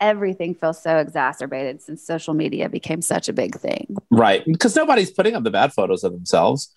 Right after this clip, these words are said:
Speaker 1: No.
Speaker 2: And this
Speaker 1: I'm
Speaker 2: is case in
Speaker 1: not.
Speaker 2: point right here. Yeah. Like, nobody does. Like,
Speaker 1: Why
Speaker 2: I mean,
Speaker 1: would you
Speaker 2: even on
Speaker 1: want
Speaker 2: the,
Speaker 1: to?
Speaker 2: even on the dating sites, it's like, I mean, you only put up the best photos of yourself,
Speaker 1: Right.
Speaker 2: which,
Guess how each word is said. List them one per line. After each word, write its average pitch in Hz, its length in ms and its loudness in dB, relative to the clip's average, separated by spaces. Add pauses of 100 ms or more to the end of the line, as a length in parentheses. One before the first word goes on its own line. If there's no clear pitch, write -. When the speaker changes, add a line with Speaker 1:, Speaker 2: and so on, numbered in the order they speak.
Speaker 1:
No. 302 240 0 (580)
Speaker 2:
And 160 120 2
this 220 120 2
Speaker 1:
I'm 277 60 4
Speaker 2:
is - 80 6
case - 260 4
in 339 80 4
Speaker 1:
not. - 120 4
Speaker 2:
point 180 180 4
right 131 220 4
here. 196 260 4
Yeah. 254 280 4
Like, 147 320 4
nobody 170 440 2
does. 92 540 2
Like, 123 280 4 (300)
Speaker 1:
Why 226 220 2
Speaker 2:
I 311 40 4
mean, 359 100 4
Speaker 1:
would 320 80 0
you - 80 4
Speaker 2:
even 269 120 4
on 262 60 4
Speaker 1:
want 392 280 0
Speaker 2:
the, 269 80 0
Speaker 1:
to? 190 460 2 (360)
Speaker 2:
even 220 240 4
on 262 120 4
the 233 80 4
dating 196 400 0
sites, 113 480 2
it's 127 220 -2
like, 117 420 4 (280)
I 135 60 0
mean, 165 160 2
you 170 120 6
only 190 260 4
put - 200 0
up 165 160 2
the 135 280 2
best - 380 2
photos 143 420 2
of 101 120 2
yourself, 101 340 2
Speaker 1:
Right. 330 420 4
Speaker 2:
which, - 280 2